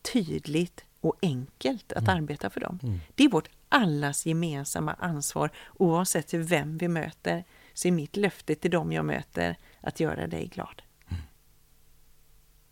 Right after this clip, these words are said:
Speaker 2: Fantastiskt.
Speaker 1: Ja. Ja. Och tänk när man går ifrån då fem olika löften till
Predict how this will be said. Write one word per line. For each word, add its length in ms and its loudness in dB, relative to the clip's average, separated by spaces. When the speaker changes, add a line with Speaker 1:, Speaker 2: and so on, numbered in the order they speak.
Speaker 2:
Fantastiskt. 680 -8
Speaker 1:
Ja. 300 10
Ja. 320 8
Och 200 4
tänk 320 6
när 120 6
man 160 6
går 120 6
ifrån 480 4
då 160 6
fem 520 0
olika 360 0
löften 380 -2
till 140 -4